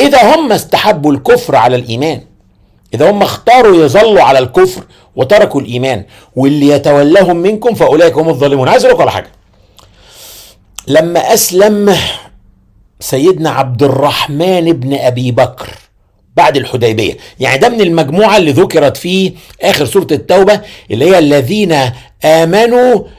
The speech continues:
م-، م-، من بعد وهاجروا، يعني من بعد الحديبيه، كان منهم عبد الرحمن بن ابو بكر، فده اسلم في مرحله متاخره وهاجر بس بعد الحديبيه.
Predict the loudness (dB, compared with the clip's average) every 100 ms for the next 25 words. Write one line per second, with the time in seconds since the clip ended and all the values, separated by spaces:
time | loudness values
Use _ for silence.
0 | -20 _ -4 0 0 -2 0 0 2 0
1 | 0 0 -2 0 0 0 2 2 2 0
2 | 2 2 4 2 4 4 4 4 4 2
3 | 0 0 0 0 -2 -2 0 0 0 -2
4 | 0 0 0 0 0 0 -4 -2 -4 -4
5 | -4 -12 -20 -20 _ -4 2 2 2 0
6 | 0 0 0 -8 -20 -20 -12 -4 -2 2
7 | 0 2 -2 -2 -2 -2 -4 -10 -20 -4
8 | 0 4 2 2 -2 -4 _ _ _ -20
9 | _ _ -2 -2 2 0 0 -2 -4 -4
10 | -6